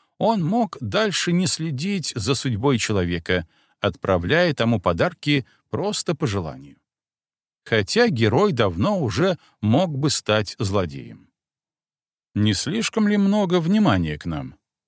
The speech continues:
И вы узнали, почему ей так не понравился Фаханг?» «Как раз выясняли,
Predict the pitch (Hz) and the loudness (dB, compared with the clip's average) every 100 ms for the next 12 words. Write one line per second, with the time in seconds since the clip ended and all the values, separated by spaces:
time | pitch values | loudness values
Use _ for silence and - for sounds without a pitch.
0 | _ _ _ _ - 110 92 131 135 127 | _ _ _ _ -2 0 2 2 2 0
1 | 87 202 247 175 107 110 - 147 165 139 | 0 0 0 0 0 -2 -2 0 2 0
2 | 104 135 131 - 131 101 120 117 127 123 | 0 -2 -2 -2 -2 0 0 0 0 0
3 | 135 95 82 - 98 107 - - - _ | 0 -2 -2 -6 -6 -6 -8 -16 -20 _
4 | _ _ _ _ _ _ _ _ _ _ | _ _ _ _ _ _ _ _ _ _
5 | _ _ _ _ - 135 127 147 226 254 | _ _ _ _ -4 -2 0 2 2 2
6 | - 139 151 - 160 190 202 180 139 92 | 2 2 4 2 2 2 2 4 2 0